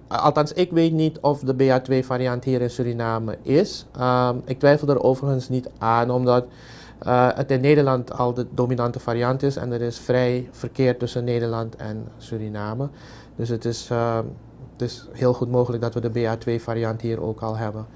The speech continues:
Maar wat we zien op dit moment, en ik denk dat we daar ook vooral op moeten afgaan, is dat, eh, het stabiliseert. Ehm, het lijkt erop dat we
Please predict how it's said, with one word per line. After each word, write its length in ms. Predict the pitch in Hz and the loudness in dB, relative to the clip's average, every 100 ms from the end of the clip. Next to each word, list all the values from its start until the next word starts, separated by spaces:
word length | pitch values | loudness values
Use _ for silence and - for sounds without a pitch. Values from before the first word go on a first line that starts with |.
| - - - - - | -20 -20 -20 -10 2
Maar 120 | 123 | 4
wat 160 | 139 | 6
we 60 | 143 | 4
zien 320 | 135 160 160 | 6 6 6
op 160 | 135 127 | 4 6
dit 180 | 151 156 | 6 6
moment, 300 | 147 135 131 | 4 4 2
en 100 | 131 | 2
ik 100 | 127 | 2
denk 140 | 135 | 4
dat 140 | 135 | 4
we 100 | 131 | 2
daar 280 | 117 127 127 | 4 4 4
ook 160 | 131 131 | 2 0
vooral 280 | 131 123 120 | 0 0 0
op 100 | 123 | -2
moeten 240 | 120 - | -6 -4
afgaan, 520 | 123 127 - 117 117 - | -2 -2 -2 -4 -4 -4
is 320 | 120 117 - | -4 -4 0
dat, 280 | 120 117 - - - - - | 0 0 -4 -20 -20 -20 -8
eh, 120 | 117 117 | -4 -2
het 140 | 120 - | -2 -2
stabiliseert. 800 | 131 123 123 123 - 117 107 - - | 0 2 0 0 2 2 2 -4 -10
Ehm, 320 | 113 113 113 | -8 -6 -8
het 100 | - | 0
lijkt 260 | 120 127 131 | 2 4 4
erop 200 | 127 123 | 2 2
dat 180 | 120 | -2
we 260 | 117 120 | 0 0